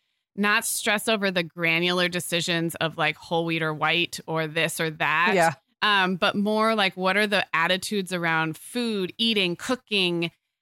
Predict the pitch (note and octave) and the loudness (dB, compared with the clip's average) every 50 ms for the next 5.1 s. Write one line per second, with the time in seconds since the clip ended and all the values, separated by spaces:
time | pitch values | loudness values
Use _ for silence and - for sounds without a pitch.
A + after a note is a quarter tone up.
0 | _ _ - F#3+ G#3 A3 A#3+ C4 C4 B3 A3 G#3 G3 F#3+ F3+ F3 F3 E3 - - | _ _ -2 0 2 4 4 4 4 4 6 4 4 4 4 2 0 -4 -8 -10
1 | - _ _ - - G3 G#3+ G#3 G3 G3 G3 G#3 G#3+ A3+ - - - E3 _ _ | -12 _ _ -4 -2 0 2 2 2 0 0 0 0 0 -2 -4 -10 -12 _ _
2 | _ _ - G#3 G#3 G3+ G3 G#3+ G#3 G3+ G3 G3 F#3+ - F#3+ G3 F#3+ F#3 F3+ E3 | _ _ -2 0 0 2 2 2 2 4 4 4 2 2 2 2 2 2 2 0
3 | D3+ F#3 F3 F3 E3+ E3+ - - E3+ D#3+ - - - E3 E3 E3+ F#3 G#3+ - - | 0 -2 -2 -2 -2 -4 -2 -4 -6 -6 -6 -4 -4 -2 0 0 -2 -4 -6 -6
4 | - F3+ F3 E3 E3+ E3 E3 E3 E3+ E3+ E3 - - - F3 E3 E3 D#3+ D#3 D3+ | -4 -2 0 0 0 0 0 0 0 0 0 0 -4 -6 -6 -2 0 0 -2 -2
5 | - | -4